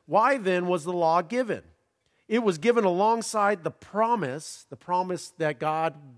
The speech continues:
will restore us, to show people their sins. But the law was designed to last only until the coming of the child who was promised. God gave his law through the angels to Moses,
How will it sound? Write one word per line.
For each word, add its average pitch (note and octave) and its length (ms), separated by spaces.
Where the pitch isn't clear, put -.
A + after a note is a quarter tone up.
will E3 440
restore E3 640
us, A#2 440
to F#3 100
show A3+ 360
people F3+ 380
their G#3+ 180
sins. G#3 680
But G3 160
the G3 120
law A3+ 360
was G3 260
designed G3 580
to F3 60
last E3+ 360
only C4 400
until F3+ 720
the E3 120
coming A#3+ 460
of A3+ 140
the G#3 80
child G3+ 560
who E3 160
was E3+ 180
promised. G3+ 800
God G3+ 240
gave A3+ 260
his G#3 180
law G#3+ 420
through F#3 260
the F#3+ 180
angels G3 440
to - 100
Moses, C#3+ 800